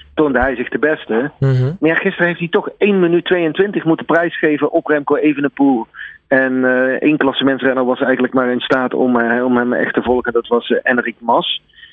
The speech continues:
Speaker 1: Ja, één tweeëntwintig verliezen voor Primoz Roglic, dat is toch behoorlijk veel. Als we de laatste jaren naar de Vuelta gaan kijken, het is nooit echt een groot minutenspel geweest. Vaak toch, eh, kleinere verschillen.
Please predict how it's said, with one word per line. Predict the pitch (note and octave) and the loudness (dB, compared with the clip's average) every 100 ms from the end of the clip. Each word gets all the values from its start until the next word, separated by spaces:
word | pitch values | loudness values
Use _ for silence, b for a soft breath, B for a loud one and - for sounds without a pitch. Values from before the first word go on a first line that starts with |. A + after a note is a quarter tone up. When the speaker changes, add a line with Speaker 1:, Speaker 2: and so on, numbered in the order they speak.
| B _ | B _
Speaker 1:
Ja, | A2 - | -6 0
één | E3 E3 | 0 2
tweeëntwintig | D#3+ D#3 C3+ E3+ F3 D3+ | 2 0 0 0 -2 -2
verliezen | - C#3+ C3+ B2+ | 2 2 2 0
voor | B2 - | -2 0
Primoz | D#3 C3+ A2 | 2 2 2
Roglic, | D#3 D3+ C3+ - | 0 0 -2 0
dat | D#3 C#3 | -2 -2
is | - | -2
toch | F3 | -2
behoorlijk | B2 C3+ D3 F3 C#3 - | 0 2 2 2 0 -2
veel. | C3 C#3 E3+ B B B B - | 0 0 -2 B B B B -4
Als | D3 | 0
we | C#3+ | 2
de | C#3+ | 2
laatste | D#3 E3 - | 0 -2 0
jaren | D#3 E3+ E3+ D#3 D3 | 2 2 0 0 0
naar | D3 | 0
de | C#3 C#3 C3+ | 2 0 2
Vuelta | D3 D3+ C#3+ | 0 2 -2
gaan | C3+ C3 | -4 -2
kijken, | C3+ C#3+ C#3+ | -2 0 -2
het | B2+ | 0
is | C#3 - | -2 0
nooit | D3 D#3 D3 - | 2 2 -2 -2
echt | C#3+ - | -4 0
een | C3+ A#2+ | -2 0
groot | C#3 C#3+ D#3 | 0 0 0
minutenspel | C3 B2+ C#3 C#3 C#3 F3+ F3 | 0 2 0 0 -2 0 -2
geweest. | D#3+ D#3+ D3 B2 | 0 0 0 -2
Vaak | - C3 - | -2 -2 -4
toch, | B2+ - | -6 0
eh, | B2+ B2+ B2 B2 B B B - | 0 2 0 -2 B B B -4
kleinere | D3 D#3 E3+ D#3 B2+ B2+ | 0 2 0 -2 -2 -2
verschillen. | A2 A#2 C#3 D3 F3+ D3+ | -2 -4 -2 0 0 -2